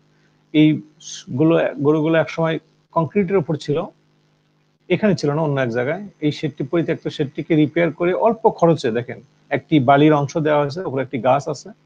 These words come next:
free access to water, free access to feed, free access to shed। যার যখন যেখানে মনে চাবে সেখানে যাবে সে। গরুগুলো সকালবেলা দেখছেন কিভাবে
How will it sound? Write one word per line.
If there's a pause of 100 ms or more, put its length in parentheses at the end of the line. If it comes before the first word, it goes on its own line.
(560)
free
access
to
water,
free
access
to
feed,
free
access
to
shed। (540)
যার
যখন
যেখানে
মনে
চাবে
সেখানে
যাবে
সে। (600)
গরুগুলো
সকালবেলা
দেখছেন
কিভাবে